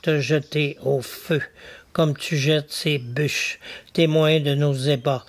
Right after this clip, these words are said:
Parfois, je t'agaçais pour mieux capituler. On apprend vite en amour. Un enfant, c'est bien connu, est doué pour s'instruire.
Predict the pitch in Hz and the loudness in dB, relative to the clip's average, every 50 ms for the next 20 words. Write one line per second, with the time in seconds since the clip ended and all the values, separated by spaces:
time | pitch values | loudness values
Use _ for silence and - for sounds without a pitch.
0 | - - - - - - 208 202 170 - - 185 185 190 170 180 165 147 - 160 | -14 -16 -16 -16 0 2 2 4 4 4 4 4 4 4 4 0 -2 0 0 0
1 | 143 147 160 151 147 - - 175 160 160 156 - - 151 143 139 147 147 151 160 | 2 2 2 2 2 0 0 2 2 2 2 2 0 0 0 2 2 2 2 2
2 | 151 151 - - 156 147 - 165 143 - - - - - 165 156 147 143 135 - | 0 0 -2 -2 -2 -2 -2 -4 -4 -4 -8 -12 -10 -6 -2 -2 -2 -2 -2 -6
3 | - - - - - - - - 175 175 180 180 160 - 170 165 165 160 151 139 | -12 -20 -20 -20 -20 -8 -2 0 4 4 6 4 4 4 4 4 6 4 4 2
4 | 127 160 165 143 - 139 143 143 139 139 139 139 143 147 139 135 127 113 110 113 | 2 2 0 2 0 -2 0 0 0 0 2 4 4 4 4 2 -2 -4 -6 -10
5 | 107 - - - - - - - - 165 165 165 165 160 151 - - 175 170 165 | -16 -18 -20 -20 -20 -20 -8 -2 0 2 2 4 2 2 0 2 2 2 2 2
6 | 147 - 165 156 147 156 156 151 151 - 147 143 143 151 151 151 156 147 - - | 0 0 0 0 2 2 2 2 0 0 0 2 2 2 2 0 0 -2 -6 -14
7 | - - - - 180 180 170 151 175 175 165 165 165 160 151 139 127 - _ _ | -20 -6 0 2 4 4 4 4 2 4 6 6 6 6 4 2 -2 -8 _ _
8 | _ _ _ - - 160 143 - - - 160 147 131 - - - 175 160 165 165 | _ _ _ -2 -2 -2 -2 0 0 0 0 0 -2 -4 -4 -2 0 2 2 2
9 | 156 147 143 135 131 117 123 - | 2 2 0 -2 -4 -6 -10 -14